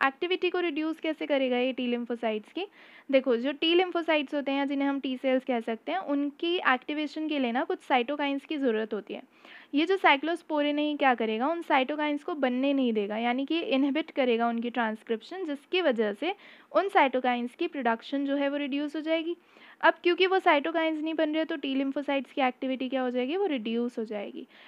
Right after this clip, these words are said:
तो ये काम कौन कर रहा है, cyclosporin कर रहा है, इसीलिए हम इसे immunosuppressive ड्रग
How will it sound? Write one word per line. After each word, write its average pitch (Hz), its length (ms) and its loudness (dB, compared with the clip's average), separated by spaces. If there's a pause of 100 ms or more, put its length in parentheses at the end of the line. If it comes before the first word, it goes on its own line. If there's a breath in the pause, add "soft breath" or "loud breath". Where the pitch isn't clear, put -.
(100)
तो 285 60 -4
ये 285 120 -2
काम 302 240 4
कौन 302 200 0
कर 302 140 2
रहा 349 80 2
है, 427 60 0
cyclosporin 247 880 -2
कर 285 120 0
रहा 320 100 2
है, 403 60 0
इसीलिए 311 400 0
हम 294 200 0
इसे 339 260 -4
immunosuppressive 262 1120 -2
ड्रग 240 240 0